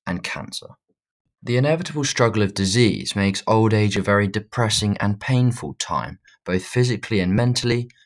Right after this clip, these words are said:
for the individual and the person's family and friends. In the U K, I think the way our culture deals with old age is shameful. At the first sign of deterioration, loss of movement, memory, or senses,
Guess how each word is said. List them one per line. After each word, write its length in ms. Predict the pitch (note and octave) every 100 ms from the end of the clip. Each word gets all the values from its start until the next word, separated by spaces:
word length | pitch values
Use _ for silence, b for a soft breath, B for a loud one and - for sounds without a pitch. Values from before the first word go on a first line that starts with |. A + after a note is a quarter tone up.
| b
for 100 | -
the 160 | G2 G#2+
individual 680 | A2+ A#2 B2+ A#2+ - B1+ - _ _
and 100 | G#2
the 60 | G#2
person's 540 | G2 G2 F2+ - F#2
family 480 | - F2+ D2+ C#2 D2 -
and 220 | D2 D2
friends. 540 | - F#2+ B1+ - - - _ _ _ _ b b b
In 140 | B2+ D3+
the 60 |
U 160 | D3 C3+
K, 360 | - A2 D#2 D#2
I 100 | G#2
think 220 | G#2+ B2+
the 60 | G#2+
way 120 | A#2+
our 160 | A#2 G#2+
culture 380 | - A#2+ - G2
deals 320 | F#2+ G#2 F#2+
with 100 | F#2+
old 240 | - F#2+ F#2
age 260 | F2+ F2+ -
is 180 | F2+ F2+
shameful. 720 | - - G#2 F#2 E2+ - - _ _ _ _ -
At 140 | F#2
the 60 | E2
first 340 | - C#3+ C#3
sign 220 | - A2+ G#2+
of 80 |
deterioration, 1000 | G2 - A2+ G2+ F#2 F2 F#2 D#2+ - A#1 - _ b b b
loss 220 | F#2 F#2+ G2+
of 100 | F#2
movement, 540 | G#2 G#2 G2+ G2 F#2+ -
memory, 580 | G#2+ G2+ F#2+ F2+ F2+ -
or 160 | E2 D#2+
senses, 640 | B2+ A#2+ - - G1+ -